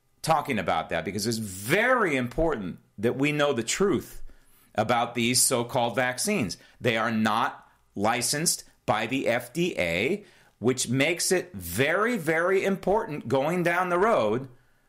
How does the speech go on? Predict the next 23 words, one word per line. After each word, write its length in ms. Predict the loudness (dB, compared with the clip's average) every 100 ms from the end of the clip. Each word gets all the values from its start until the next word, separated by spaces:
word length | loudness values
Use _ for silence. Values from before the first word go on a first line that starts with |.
| _
when 400 | 0 2 0 -4 -8 _ _ -2
governmental 640 | -2 0 0 0 2 2
or 240 | 4 2
private 480 | 2 0 0 0 -2 -2
entities 960 | -2 -2 -2 -2 0 0 0 -2 -4 -12 _ _
require 920 | 0 0 0 2 2 2 0 0 -2 -8 _
that 180 | -2 -2
you 200 | 0 0
show 880 | 2 2 4 6 6 4 2 0 -2 -10 0
proof 260 | 2 4
of 100 | 2
vaccination 1000 | 2 2 0 0 2 2 0 2 2 2 -2 -20 -6
in 120 | 0
order 180 | 4 4
to 60 | 4
go 160 | 2 4
to 100 | 6
a 120 | 6
baseball 560 | 4 4 2 0 0
game 360 | 0 -4 -4 -8 -16 -20 _ _ _ -2
or 160 | 0
attend 340 | 2 2 0 0
college 720 | 2 4 4 0 -6 -12 -12